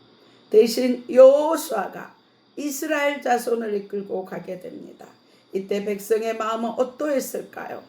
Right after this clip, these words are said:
권력이 있는 곳에 항상 다툼이 있는 것처럼 모세가 여호수아를 우계자로 공포했을 때 회중들 가운데 불만을 품은 사람들이 일어났을 것입니다. 그래서 하나님은 모세에게 먼저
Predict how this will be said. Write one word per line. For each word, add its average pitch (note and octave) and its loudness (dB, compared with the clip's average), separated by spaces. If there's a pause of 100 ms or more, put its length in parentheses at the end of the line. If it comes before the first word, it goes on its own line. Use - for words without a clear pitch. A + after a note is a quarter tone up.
(640)
권력이 A#3+ 4
있는 A#3 0
곳에 A3+ 2
항상 A#3 0
다툼이 C#4 0
있는 A3+ 0
것처럼 - -8 (500)
모세가 A3+ 2 (240)
여호수아를 C4+ 4
우계자로 A#3+ 2
공포했을 G3+ -4
때 G3 0 (420)
회중들 C#4 2
가운데 G#3 0
불만을 C#4 0
품은 A#3 -6
사람들이 G3+ -2
일어났을 A#3 -2
것입니다. - -8 (560)
그래서 A3 -2
하나님은 A3 -2
모세에게 A3 2
먼저 G#3+ -2